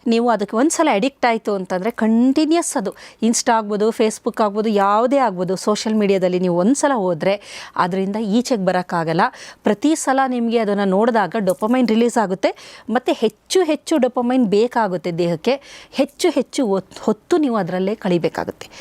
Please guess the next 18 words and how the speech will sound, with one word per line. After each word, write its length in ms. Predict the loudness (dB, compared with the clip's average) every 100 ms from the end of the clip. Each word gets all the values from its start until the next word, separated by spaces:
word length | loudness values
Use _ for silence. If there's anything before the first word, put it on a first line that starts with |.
| -16 -14 -2
ಆಮೇಲೆ 220 | 2 2
ಗೇಮ್, 420 | 2 2 2 0 -4 -10 -20 -20 -20 -2
ನಾವು 140 | 2 2
ಮಕ್ಳಿಗೆ 440 | 2 0 0 2
ಹೇಳ್ತೀವಲ್ಲ, 560 | 2 2 0 2 2 0
ಮಕ್ಳು 340 | -2 -2 0
ಯಾಕೆ 460 | 2 2 0 0 -2
ಗೇಮ್ 380 | 0 0 0
ಅವ್ರ 200 | 0 0
ಹತ್ರ 180 | -2 -2
ನಾವು 180 | -2 0
ಬಿಡ್ಸೋಕ್ಕೆ 420 | 0 -2 -2 -2
ಆಗೋದಿಲ್ಲ. 420 | 0 0 0 0 -2 -8 -20 -4 0
ಒಂದ್ಸಲ 480 | 2 2 2 2 2
ಗೇಮ್ನ 460 | 0 0 2 2 0
ಮಕ್ಳಿಗೆ 460 | -2 -2 -2 0
ನೀವು 160 | 0 0
ಮೊಬೈಲಲ್ಲಿ 580 | 0 0 0 0 0